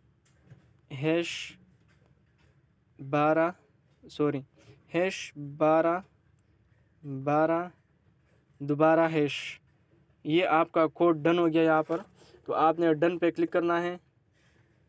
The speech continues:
हैश बारह बारह, ये आपका कोड हो गया। अब इसको मैं कैसे ओपन कर, करूँगा, तो चले चलते हैं आगे, मैं बता देता हूँ।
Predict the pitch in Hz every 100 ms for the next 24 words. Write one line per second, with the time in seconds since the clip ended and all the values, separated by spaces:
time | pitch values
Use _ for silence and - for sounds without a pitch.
0 | _ _ _ _ _ _ _ 147 170 190
1 | - 151 160 160 147 139 131 139 - -
2 | _ _ _ _ _ 151 175 160 156 156
3 | 143 151 139 135 139 170 _ _ _ _
4 | _ 160 190 208 202 - 190 190 202 202
5 | 196 185 196 185 190 180 175 - 180 180
6 | 180 202 _ _ _ _ - 156 156 -
7 | 185 190 180 - 185 180 175 170 165 160
8 | 160 156 151 156 151 147 147